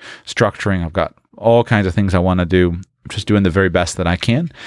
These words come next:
and I'm thankful for you for sticking with me through this time of transition, and I'm excited to come and see you out on the road. If you've written to me, if you've invited me to come visit you, um, please know I have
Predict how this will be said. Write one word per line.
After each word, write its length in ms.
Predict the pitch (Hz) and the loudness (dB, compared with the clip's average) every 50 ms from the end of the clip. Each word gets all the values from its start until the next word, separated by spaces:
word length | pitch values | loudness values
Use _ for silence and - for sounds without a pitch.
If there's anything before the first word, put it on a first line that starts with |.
| - - - - | -20 -18 -8 -4
and 100 | - 98 | 0 0
I'm 100 | 92 87 | 0 0
thankful 320 | 85 - 104 98 90 - 90 | 0 0 -2 -2 -2 -4 -6
for 220 | - - 95 92 | -4 0 2 2
you 120 | 85 85 80 | 4 2 2
for 120 | - 87 | -2 -4
sticking 320 | - - 101 87 - 82 | -4 -2 -2 -2 -2 0
with 220 | 80 85 85 - - | 0 0 -2 -2 -4
me 120 | 80 78 | -6 -6
through 460 | 76 - - 110 117 107 95 92 90 | -6 -6 -2 0 2 2 2 2 2
this 180 | 87 90 90 - | 2 0 0 0
time 220 | - 92 90 87 | -2 -2 -2 -2
of 60 | 87 - | -4 -4
transition, 560 | - 90 87 82 82 85 - - - 101 - | -4 -4 -2 -2 -2 -2 -2 -2 -4 -6 -4
and 140 | - 90 90 | -4 -4 -2
I'm 100 | 90 87 | -2 -2
excited 600 | 78 - - - - - - - - 82 69 64 - - - - - - - - - | -4 -6 -6 -4 -2 0 2 2 2 0 0 -4 -10 -16 -16 -16 -16 -16 -18 -18 -16
to 80 | - - | -8 -4
come 200 | - 104 92 92 | -2 0 0 0
and 80 | 87 | -2
see 260 | - - - 113 107 101 | -2 0 2 2 4 4
you 420 | 98 104 110 101 85 80 82 80 - | 4 4 4 4 4 2 0 -2 -4
out 160 | - 87 85 | -2 -2 -2
on 100 | 85 82 | -2 -2
the 80 | 80 73 | -2 -4
road. 220 | 78 71 71 78 | -4 -4 -6 -4
If 100 | - - | 0 2
you've 160 | 127 120 92 | 2 2 4
written 220 | 113 135 - 151 131 | 2 0 0 0 -4
to 120 | - 147 | -2 -2
me, 140 | 143 151 175 | -2 -2 -4
if 140 | 151 - 101 | -4 -4 -4
you've 100 | 90 87 | -4 -4
invited 320 | 85 76 - 95 104 107 | -2 -2 -2 0 0 0
me 80 | 107 104 | -2 -2
to 80 | 95 | -2
come 220 | - - 104 98 90 | -2 -2 -2 0 0
visit 320 | 104 104 101 - 113 - | 0 0 0 0 -2 0
you, 180 | 110 110 110 - - - - - - - _ - | 2 0 0 0 -4 -12 -14 -14 -16 -14 _ -2
um, 360 | 92 87 85 82 80 78 95 | 0 0 0 0 -2 -6 -4
please 260 | - 117 113 107 95 | 0 2 4 4 4
know 160 | 110 117 131 - | 4 2 2 0
I 60 | 80 | 0
have 180 | 90 98 - | -2 -2 -2